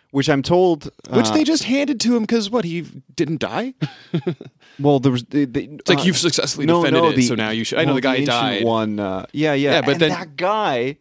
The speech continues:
Speaker 2: Yeah.
Speaker 1: that's also an Easter egg. We should just do all the fucking Easter eggs and get this out of the way.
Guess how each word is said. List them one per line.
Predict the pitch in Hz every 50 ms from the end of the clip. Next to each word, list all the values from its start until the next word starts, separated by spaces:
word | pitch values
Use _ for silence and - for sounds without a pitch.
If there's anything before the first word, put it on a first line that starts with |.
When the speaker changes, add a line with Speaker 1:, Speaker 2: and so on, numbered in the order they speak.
| _
Speaker 2:
Yeah. | 135 113 - - _ _ -
Speaker 1:
that's | 135 143 139 -
also | - - 156 165 196 196 - - 185 160
an | 143 127
Easter | 123 120 117 - - 123 113
egg. | 110 117
We | 123 139
should | 135 - -
just | 226 220 -
do | 247 233
all | 214 190
the | 147
fucking | 131 _ - 156 147 - 135 123
Easter | 127 160 - - 131 113
eggs | 98 92 101 -
and | - 117
get | 120 120
this | 113 120 - -
out | 127 120
of | 113
the | 104 104
way. | 107 113 131 147 131 104 - -